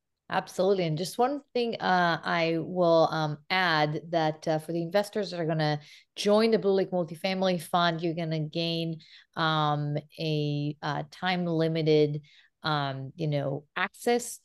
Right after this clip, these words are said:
to a mastermind that I'm gonna lead. It's actually gonna be the first one. Um, I usually don't do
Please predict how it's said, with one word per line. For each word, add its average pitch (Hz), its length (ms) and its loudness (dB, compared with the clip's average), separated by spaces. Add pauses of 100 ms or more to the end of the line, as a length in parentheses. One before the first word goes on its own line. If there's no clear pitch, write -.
(140)
to 170 480 -2
a 160 140 -4
mastermind 208 760 -4
that 170 80 0
I'm 156 120 -2
gonna 151 200 -2
lead. 208 360 0
It's - 180 -10
actually 170 240 -6
gonna 160 140 -4
be 147 100 -2
the 147 80 -4
first 185 400 -4
one. 180 380 -4 (380)
Um, 160 420 0
I 180 60 -2
usually 202 340 0
don't 180 500 0
do 196 440 0